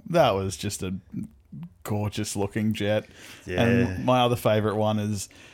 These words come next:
Speaker 1: the ugliest, and I still just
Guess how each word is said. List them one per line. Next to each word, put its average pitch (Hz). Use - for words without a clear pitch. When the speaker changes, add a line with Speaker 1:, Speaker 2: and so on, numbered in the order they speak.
Speaker 1:
the 127
ugliest, 117
and 110
I 95
still 104
just -